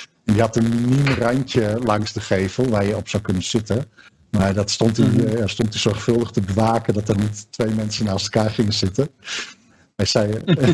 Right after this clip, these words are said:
Speaker 1: gegeven moment stond, stond zo'n groepje mensen en hij stond ze daar van het geveltje weg te houden. Hij zei van, "Ja,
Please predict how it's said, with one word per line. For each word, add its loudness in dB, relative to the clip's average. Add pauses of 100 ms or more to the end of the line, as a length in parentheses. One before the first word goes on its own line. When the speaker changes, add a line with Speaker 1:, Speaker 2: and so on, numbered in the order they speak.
(240)
Speaker 1:
gegeven 0
moment -4
stond, -2
stond 0
zo'n -2
groepje -2
mensen 2
en 2
hij -2
stond -2
ze 0
daar 0
van -4
het -2
geveltje -2
weg -4
te -4
houden. -2 (440)
Hij 0
zei 0
van, 2
"Ja, 2